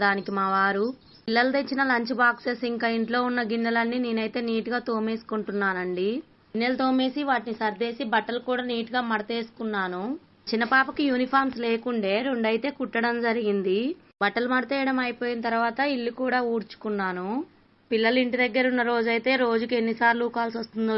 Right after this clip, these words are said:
ఇల్లు. ఇల్లు పీకి పందిరేస్తారు పిల్లలు. మేము ఉండేది వచ్చేసి రెంట్ హౌస్‌లోనేనండి. చిన్న చిన్న గదులు రెండు, షెల్ఫ్లు కూడా ఎక్కువగా లేవు. ఒక గదిలో అసలుకే లేవు, కానీ సరిపుచ్చుకోవాలి కదా, మరి ఏం చేస్తాం.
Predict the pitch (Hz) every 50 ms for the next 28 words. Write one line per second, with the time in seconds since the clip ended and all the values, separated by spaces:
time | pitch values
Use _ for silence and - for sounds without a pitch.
0 | 214 208 202 196 196 196 202 220 220 214 208 214 220 - 240 233 233 - - 240
1 | 220 214 214 214 220 226 226 226 - 220 214 202 196 - 208 208 196 196 190 190
2 | 185 190 208 254 302 - _ _ - - _ _ - 214 220 220 220 220 220 233
3 | 247 254 262 254 254 269 262 254 285 285 262 226 226 220 226 226 247 247 247 240
4 | 247 247 240 240 226 220 208 196 190 185 180 202 240 277 277 277 - 254 214 220
5 | 214 - 247 226 240 254 240 247 233 220 220 214 220 214 208 208 202 208 214 196
6 | 202 208 214 254 320 - - _ _ _ _ _ _ _ _ _ _ 220 220 -
7 | 262 254 254 - 269 269 262 262 254 254 247 254 - 233 226 220 226 220 220 220
8 | 220 220 220 233 220 208 185 196 208 208 202 233 247 240 226 214 - 220 220 -
9 | - 254 254 240 226 226 220 208 214 226 226 254 226 208 214 247 247 254 233 220
10 | 214 - 233 233 - - - 269 247 240 240 233 233 233 233 226 220 226 220 220
11 | 226 220 214 208 208 208 208 202 214 214 214 - - 247 247